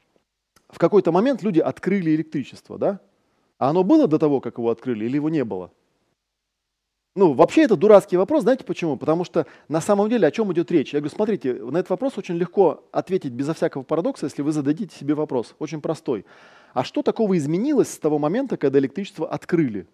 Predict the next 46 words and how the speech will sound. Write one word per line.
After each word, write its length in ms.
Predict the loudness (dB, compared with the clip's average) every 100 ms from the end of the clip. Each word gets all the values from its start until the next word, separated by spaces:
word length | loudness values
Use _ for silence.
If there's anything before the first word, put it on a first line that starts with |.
| _ _ _
Вот 180 | -10 -6
че 120 | 2
не 200 | 4 4
было, 240 | 2 2 0
а 40 |
теперь 260 | -2 -6 -8
стало? 480 | 0 0 2 -2 -12 _ _ _ _ _ _ _ _ _ _ _ _
Ну 120 | 4 8
и 60 |
там 200 | 10 8
че-то 200 | 6 2
недолго, 380 | 2 6 6 6
с-, 140 | 2
сначала 240 | -4 0 2
все 120 | 4
замолкли, 560 | 2 2 0 0 0 -2
потому 260 | -4 -6
что, 220 | -4 -6
ну, 100 | -4
видимо, 320 | -6 -6 -8 -10 _ _ _
такой, 380 | -12 -4 -2 -2 -6 _ _ _ _ _ _ _ _ _
ну, 120 | -14 -2
как-то, 320 | -2 -2 -2
да, 180 | 2 2
вот 300 | 0 -8 0
проще 280 | 0 0
же 100 | -8
задавать 420 | -8 -6 -2 -2 -2
вопрос, 260 | -8 -6
а 60 | -6
вот 140 | -6
есть 440 | -4 -4 -4 -14 -10
там 200 | -10 -10
что-то 340 | -10 -8 -6
или 180 | -6 -6
нету? 460 | -4 -6 -6 -14 -18 _ -12
Говорю, 120 | -10
а 20 |
что 100 | -8
значит 200 | -10 -6
есть 240 | -6 -6 -6
или 100 | -6
нету? 300 | -6 -10 -18 _ _ _ _ _ _ _
Вот 140 | -4
открыли 380 | -4 0 2 4
электричество. 600 | 2 0 -8 -10 -12 -14